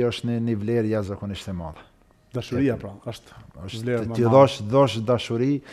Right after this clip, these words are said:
Speaker 1: po sido që t'jetë ku dosh, duhesh edhe të marrësh, se nuk është vetëm dhonja, dhe kështu mendoj që ajo, ajo më besoj që, që njeriu ne bon aq modest dhonja,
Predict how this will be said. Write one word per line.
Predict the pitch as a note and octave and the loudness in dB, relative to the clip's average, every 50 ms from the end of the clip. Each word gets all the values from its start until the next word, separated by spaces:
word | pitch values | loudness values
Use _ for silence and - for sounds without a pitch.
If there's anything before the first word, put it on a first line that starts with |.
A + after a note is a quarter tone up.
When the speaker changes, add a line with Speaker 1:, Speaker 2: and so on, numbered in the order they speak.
| - - - - - | -18 -18 -20 -20 -2
Speaker 1:
po | - B2 B2 | 0 0 2
sido | - D3+ D3 D#3+ D3+ | 4 6 6 6 6
që | - D#3 C3+ | 4 4 6
t'jetë | D3+ D#3+ D#3+ - - | 8 10 8 8 8
ku | - C#3+ C#3+ | 6 4 4
dosh, | A#2+ A2 C3+ C#3+ D3+ C#3 A2 | 6 8 10 10 10 10 8
duhesh | A2 C3+ C#3 C#3 C#3 - - | 6 6 6 6 6 4 4
edhe | C3+ C3 B2+ B2+ | 4 6 6 4
të | B2 - B2 | 4 4 2
marrësh, | B2+ C3+ C3+ C3 C3 B2 - | 4 4 6 6 4 4 2
se | - C3+ | 0 -2
nuk | C3 B2+ - | -2 0 2
është | C3+ B2+ B2 A2 A#2 | 2 2 2 2 0
vetëm | B2 A#2 - A#2+ A#2 A#2 | -2 -2 0 -2 -2 0
dhonja, | A#2+ B2+ B2+ B2 B2 B2 A#2+ | 0 0 0 0 0 2 2
dhe | A2+ B2 | 2 0
kështu | A#2+ - - B2+ B2+ | 0 -2 -4 -4 -2
mendoj | B2 B2 A#2+ A#2 A#2+ A#2+ | -2 -2 0 2 2 2
që | A#2 - - A#2 A2+ - - - - - - - | 2 0 -2 -4 -4 -4 -6 -12 -20 -20 -10 2
ajo, | - A#2+ C#3 D3+ D#3 D3+ D3 D3 C3+ - | 6 8 10 10 10 12 10 10 8 6
ajo | - C3 D3 D#3+ E3 E3 | 4 4 6 6 6 6
më | D#3+ D3+ | 6 6
besoj | D#3 D3 - - D#3+ D#3+ D3 | 6 6 6 6 4 4 4
që, | - - D#3 D3+ D3+ D3+ D3 C#3+ C#3+ C#3 C#3 C3+ A#2+ G2+ F#2 A#2+ | 4 2 4 4 6 6 6 6 8 8 6 6 4 2 -2 -2
që | - C#3+ C#3 | -2 0 2
njeriu | C#3 C#3 C#3 C3+ C#3+ D3+ D#3 D#3 D3+ D3 | 4 6 6 8 10 10 10 8 8 6
ne | C#3+ C#3 C#3 C3+ | 6 6 6 6
bon | B2+ A#2 D3 D3 C#3+ | 6 6 6 8 8
aq | C#3 C#3+ - - | 8 6 6 4
modest | C#3 C3+ B2+ A#2+ C3 C3+ C3+ C3 - - - | 2 2 4 6 6 6 6 6 2 -2 -2
dhonja, | C3 C3 C3 B2 A#2 B2 B2+ C3 C3 B2+ B2 B2 | 2 2 2 2 2 2 2 2 2 2 0 0